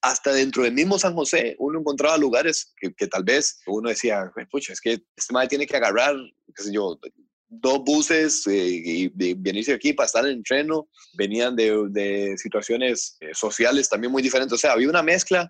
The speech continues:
también social muy, muy interesante, ¿verdad? Unas realidades de, de todo lo que era como, como país. Y yo ya hasta el final, luego de, de que ya se hace como el corte, porque me acuerdo que eran, después había como un, un torneo de selecciones y era donde se elegían a los más que iban quedando,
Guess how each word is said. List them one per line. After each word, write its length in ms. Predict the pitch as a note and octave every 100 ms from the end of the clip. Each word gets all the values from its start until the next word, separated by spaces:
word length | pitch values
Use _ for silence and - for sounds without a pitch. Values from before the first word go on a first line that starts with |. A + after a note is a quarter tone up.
| _
también 320 | - G2 G3
social 640 | E3 - C3+ D#3+ E3 E3 -
muy, 400 | G#2 A#2 D3+ C3+
muy 180 | A2 A#2
interesante, 560 | C3+ B2+ A#2 D3 F#2
¿verdad? 180 | F2 A2+
Unas 200 | C#3 D#3
realidades 600 | D#3+ A#2 G#2+ D#3 E3+ A#2
de, 240 | G2+ F#2+ _
de 140 | G2
todo 240 | - A#2+ D#3
lo 100 | B2+
que 120 | G2+
era 120 | D3
como, 320 | D3+ A2 F2 _ _ - - _
como 240 | G2+ F#2+
país. 400 | D#2 E2+ E3+ - -
Y 180 | F2
yo 180 | F2+ A2 G2+
ya 220 | A2 C3+
hasta 220 | C#3+ -
el 100 | G2+
final, 500 | - G2+ A2 D3 E3+ - - _ _ _ -
luego 320 | A#2 B2+ A#2
de, 460 | G2+ F#2 F2 E2+ -
de 200 | F2 F#2+
que 160 | - F2+
ya 180 | G#2
se 140 | G#2+ B2+
hace 180 | - G#2
como 180 | F2+
el 100 | F2
corte, 280 | F#2+ C3 -
porque 200 | F#2+ F2+
me 80 | F2+
acuerdo 240 | G2+ A2
que 80 | A2
eran, 280 | A#2+ A#2+ G2 _
después 260 | - - A2+
había 240 | B2+ C3+
como 200 | C3 A2+
un, 420 | A#2+ B2+ C3+ C#3 C3
un 160 | C3
torneo 320 | C3+ C#3 C#3
de 60 | D3
selecciones 560 | D3+ A#2 - C#3+ D#3 G#2+
y 160 | G2+
era 220 | G#2 B2
donde 180 | B2+ G2
se 100 | -
elegían 460 | E2 D#2+ G2 A#2 A#2+
a 60 | F2+
los 100 | _
más 180 | F#2+ G2
que 120 | -
iban 100 | A#2
quedando, 320 | A#2 A#2+ B2